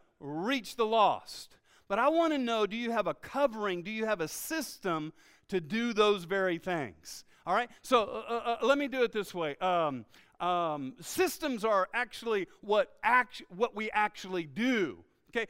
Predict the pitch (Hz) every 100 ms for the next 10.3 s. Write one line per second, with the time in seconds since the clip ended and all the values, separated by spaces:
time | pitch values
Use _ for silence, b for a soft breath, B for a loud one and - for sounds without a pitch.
0 | B 208 220 - 320 320 - 320 262 226
1 | 202 175 185 247 277 262 185 139 127 -
2 | b b - 233 240 - 330 349 - 277
3 | 226 233 220 214 175 - 254 226 220 202
4 | - - 262 233 269 - 247 226 214 214
5 | 185 190 175 135 98 - b b - 240
6 | 190 277 240 226 262 269 190 247 180 208
7 | 208 262 240 226 190 190 180 151 113 85
8 | - 208 269 214 B - 269 240 202 277
9 | 269 294 330 294 269 214 208 202 - 196
10 | 180 160